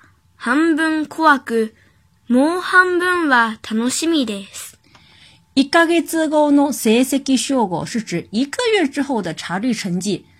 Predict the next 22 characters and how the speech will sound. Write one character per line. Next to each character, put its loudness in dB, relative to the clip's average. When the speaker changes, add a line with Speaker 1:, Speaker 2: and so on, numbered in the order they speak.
Speaker 2:
半 2
分 0
怖 2
く。 -8
<laughs> 2
是 -4
指？ -6
Speaker 1:
一 -6
半， -8
一 -6
半 2
还 -12
比 -8
较 -8
害 -6
怕。 -8
Speaker 2:
哎， -2
こ-， -8
怖 -2
く、 -12
怖 -4
い， -12